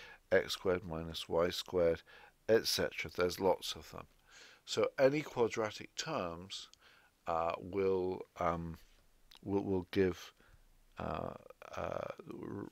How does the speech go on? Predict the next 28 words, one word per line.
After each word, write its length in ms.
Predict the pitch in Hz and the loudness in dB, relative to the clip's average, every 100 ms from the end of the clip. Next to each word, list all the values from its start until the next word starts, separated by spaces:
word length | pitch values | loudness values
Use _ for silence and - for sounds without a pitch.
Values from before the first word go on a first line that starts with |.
| - | -6
Raman 480 | 92 90 90 87 | -2 0 2 2
activity. 680 | 82 80 - 90 90 - - - _ _ _ _ - | 2 -4 -6 -8 -8 -10 -12 -18 _ _ _ _ -4
Now, 340 | 101 107 104 104 _ _ _ _ _ _ _ - - - - - - - - _ _ _ _ _ _ _ _ _ _ _ _ _ _ _ - - _ _ _ _ _ _ - | 4 6 4 -2 _ _ _ _ _ _ _ -20 -20 -20 -20 -20 -20 -20 -20 _ _ _ _ _ _ _ _ _ _ _ _ _ _ _ -4 -4 _ _ _ _ _ _ -6
uh, 420 | 95 82 80 76 - | -4 -2 -4 -6 -8
I'm 160 | 90 82 | -12 -12
gonna 160 | 82 | -14
highlight 540 | 78 95 90 82 82 - | -12 -12 -10 -10 -12 -14
in 60 | - | -10
green 300 | 101 123 143 | -4 -2 -4
again. 400 | 131 139 143 139 | 0 0 0 -2
If 140 | 98 | -8
we 100 | 104 | -6
have 160 | 98 104 | -2 2
a 40 | |
look 200 | 110 - | 2 0
at 80 | 110 | -4
the 80 | 90 | -4
group 320 | - 139 - | 2 2 2
table 420 | - 147 160 117 | 0 2 2 4
in 100 | 90 | 2
the 80 | 90 | 2
middle 380 | 92 107 117 107 - - - - - | 2 2 2 -2 -8 -20 -20 -20 -4
of, 400 | 98 95 87 - - | -2 -2 -6 -12 -12
of 100 | 98 | -8
the 80 | 87 | -4
screen, 420 | - 113 135 151 - - - - - | 0 2 2 0 -8 -20 -20 -20 6
then, 360 | 107 104 104 98 - - _ _ - | 12 12 10 0 -14 -20 _ _ 2
uh, 300 | 92 90 | 8 8